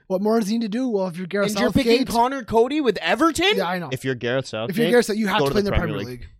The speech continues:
Speaker 1: which is ridiculous. Connor Cody should not be going. The only reason Connor Cody I could see is going is 'cause he plays with Pickford. That's the only reason I could, I could put two and two together.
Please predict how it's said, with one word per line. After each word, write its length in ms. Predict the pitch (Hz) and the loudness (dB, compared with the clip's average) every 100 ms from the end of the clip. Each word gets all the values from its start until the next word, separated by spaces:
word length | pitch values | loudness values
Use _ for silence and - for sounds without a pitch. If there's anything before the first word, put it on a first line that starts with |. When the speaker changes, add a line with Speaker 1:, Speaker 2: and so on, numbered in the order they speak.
| _ | _
Speaker 1:
which 180 | 202 190 | 0 0
is 80 | 214 | 0
ridiculous. 560 | 214 185 - 135 123 - - - _ _ _ - | 0 -2 -8 -14 -14 -18 -20 -20 _ _ _ 0
Connor 300 | - 262 285 | 2 4 2
Cody 320 | 208 208 226 | 2 2 2
should 220 | - 208 | 0 0
not 140 | 196 156 | -2 -4
be 60 | |
going. 260 | 139 113 92 _ - - | -10 -14 -18 _ -10 -4
The 120 | 254 | 0
only 300 | - 277 330 | 4 4 4
reason 300 | 277 254 233 | 2 2 -2
Connor 260 | 196 196 202 | -2 -2 -2
Cody 320 | 185 190 190 | 0 0 0
I 100 | 160 | -2
could 260 | 165 175 - | -6 -8 -12
see 220 | - 208 | -8 -2
is 160 | 208 160 | -2 -2
going 260 | 160 170 | -4 -4
is 80 | 160 | -6
'cause 140 | - 156 | -10 -12
he 100 | 151 | -6
plays 600 | - 156 175 165 170 - _ - | -4 -2 0 0 0 -6 _ -10
with 160 | 156 | -10
Pickford. 420 | - 147 - - _ _ _ _ _ _ _ _ _ - - _ _ | -10 -18 -18 -20 _ _ _ _ _ _ _ _ _ -20 -20 _ _
That's 120 | 254 226 | -4 0
the 60 | |
only 140 | 277 277 | 2 2
reason 180 | 277 | 2
I 60 | 247 | 0
could, 120 | 262 | 0
I 100 | 220 | 0
could 100 | 226 | 2
put 160 | - 254 | 2 4
two 140 | - | 6
and 80 | 262 | 6
two 80 | 226 | 6
together. 380 | 233 220 170 101 | 6 4 2 -2